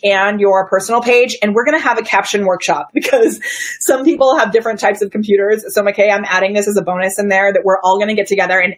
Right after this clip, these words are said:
everyone will be able to figure out exactly how to add captions to their own computer. Um, one of my favorite tools that's paid is rev dot com, where you can actually send them links to your videos and they will do captions. But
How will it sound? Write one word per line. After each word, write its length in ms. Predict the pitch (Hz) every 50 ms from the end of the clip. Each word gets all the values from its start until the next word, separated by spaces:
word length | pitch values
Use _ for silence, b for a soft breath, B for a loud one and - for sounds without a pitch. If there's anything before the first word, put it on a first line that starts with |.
| _ -
everyone 540 | 240 240 240 208 262 262 254 226 240 240 240
will 100 | 226 214
be 100 | 202 214
able 140 | 202 196 190
to 80 | 196 185
figure 320 | - 220 202 214 214 208
out 220 | 190 190 185 -
exactly 380 | - 170 - 185 190 196 202 208
how 60 | 196
to 120 | 190 180 185
add 200 | 180 180 180 -
captions 400 | 202 180 175 - 190 185 180 -
to 60 | 185
their 280 | 175 180 175 170 - 175
own 180 | 170 170 170
computer. 440 | - 190 170 - 170 - - - - B B B B B B B B B
Um, 220 | 214 196 180 180
one 140 | 185 208 220
of 60 | 226
my 140 | 226 220 220 220
favorite 280 | 226 220 226 220 -
tools 280 | - 220 196 180 175 175
that's 180 | 185 175 - -
paid 500 | - 262 247 233 208 196 185 185 180 175 170
is 380 | 190 185 180 175 180 170 170 - -
rev 360 | 196 190 185 180 190 196 180
dot 240 | 196 190 175 165 - -
com, 400 | - - - 165 185 220 269 247
where 160 | 185 202 202
you 120 | 202 202
can 120 | 196 202 185
actually 400 | - 185 185 - - 196 196 196
send 360 | - - - 190 208 214 208
them 180 | 202 202 196
links 240 | 190 190 202 202 -
to 80 | - 202
your 160 | 196 190 185
videos 380 | 190 190 190 196 202 202 202 202 -
and 80 | 196 190
they 80 | 180
will 140 | 190 196 185
do 180 | 165 196 202 196
captions. 560 | - 180 180 185 - 220 226 240 254 254 262 B B B B B B
But 200 | - 262 -